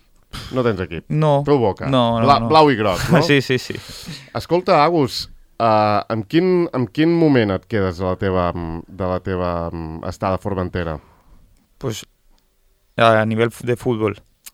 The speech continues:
Speaker 2: mm, pues, tengo dos momentos que cuando recuerdo la em-, la emoción ahí que sentí una vez pasó, que fue el gol del ascenso contra el Alavés B allí.
Speaker 1: Espera un moment,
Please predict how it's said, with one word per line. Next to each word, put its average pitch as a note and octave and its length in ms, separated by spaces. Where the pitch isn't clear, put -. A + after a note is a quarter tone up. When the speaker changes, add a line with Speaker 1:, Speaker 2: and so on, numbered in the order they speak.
Speaker 2:
mm, A#2 180
pues, - 280
tengo C#3+ 300
dos D#3 160
momentos D#3 440
que C3 300
cuando A#2+ 300
recuerdo B2+ 440
la C3 140
em-, B2+ 160
la - 300
emoción A#2 380
ahí A#2+ 140
que A#2+ 100
sentí A2+ 800
una A#2+ 200
vez A#2 140
pasó, B2+ 600
que G#2+ 100
fue A2+ 260
el G#2+ 120
gol G#2 840
del G#2 200
ascenso G#2 840
contra G#2+ 300
el G2+ 80
Alavés G2+ 300
B A#2 180
allí. A#2+ 420
Speaker 1:
Espera C#3+ 300
un D3 80
moment, F#2+ 260